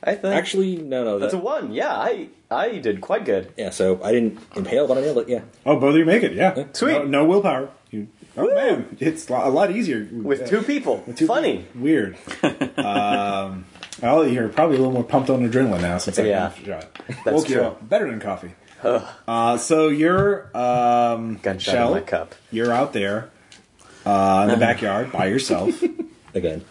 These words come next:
Speaker 3: Uh, and the car is locked, so I assume you
Speaker 4: Unlock the car.
Speaker 3: you unlock the car, you look inside, uh, you can see there is a, um, like, a tactical kind of briefcase, like a ruggedized briefcase there. <laughs>
Speaker 4: Look around, uh, is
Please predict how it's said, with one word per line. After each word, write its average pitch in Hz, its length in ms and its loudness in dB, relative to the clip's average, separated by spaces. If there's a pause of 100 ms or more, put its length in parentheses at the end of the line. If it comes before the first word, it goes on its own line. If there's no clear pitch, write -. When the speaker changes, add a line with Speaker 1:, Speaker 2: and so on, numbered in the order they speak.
Speaker 3:
Uh, 87 600 0
and 101 1000 2
the 107 80 2
car 107 300 2
is 139 140 0
locked, 90 320 -2 (220)
so 90 320 -6
I 92 140 -2
assume 95 240 -2
you 95 80 4
Speaker 4:
Unlock 92 240 0
the 98 80 -6
car. 98 240 0 (440)
Speaker 3:
you 104 140 0
unlock 92 300 2
the - 60 -14
car, 101 180 2
you 113 120 2
look 101 180 4
inside, 85 480 0 (100)
uh, 87 440 -2
you 104 200 0
can 127 140 -2
see 87 200 -2
there 95 220 0
is 87 280 -2
a, 110 280 2
um, 127 560 2
like, 120 180 -2
a 160 60 0
tactical 135 560 0
kind 147 160 2
of 135 100 2
briefcase, 143 540 -2
like 95 140 -4
a 95 60 4
ruggedized 104 640 4
briefcase 107 460 -2
there. 82 380 -4
<laughs> - 40 -4 (1160)
Speaker 4:
Look 113 240 0
around, 104 420 2
uh, 98 400 2
is 95 160 -6